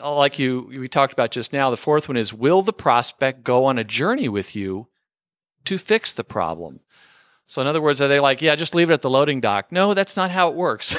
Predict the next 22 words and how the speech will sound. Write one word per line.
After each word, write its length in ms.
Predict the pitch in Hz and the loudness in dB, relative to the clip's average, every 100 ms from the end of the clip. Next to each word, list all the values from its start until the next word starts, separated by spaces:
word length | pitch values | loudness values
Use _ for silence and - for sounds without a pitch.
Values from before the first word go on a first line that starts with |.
| - 160 | -2 -6
<laughs> 200 | - - | -6 -2
We 140 | 160 | 0
need 160 | 185 165 | 2 2
to 80 | 147 | 2
work 200 | 175 233 | 2 0
with 160 | 190 | -4
you 120 | 160 | -4
to 60 | 147 | -4
get 160 | 151 - | -4 -2
this 160 | 135 | -2
information 640 | 156 143 131 135 175 - 120 | -2 -6 -6 -4 -4 -4 -8
and 100 | 110 | -6
get 120 | 123 | -4
a 40 | |
good, 240 | 120 135 123 - - - | -2 -2 -2 -8 -20 -8
a 80 | 143 | -2
good 180 | 147 135 | 0 0
solution 520 | - 120 127 135 110 | 0 0 -2 -4 -8
for 240 | - 98 | -8 -8
you. 180 | 87 92 _ - | -10 -16 _ -4
So 320 | 135 120 113 - - - - - | 2 2 0 -10 -18 -18 -20 -16
one 500 | 160 160 202 240 240 | -10 0 2 2 -2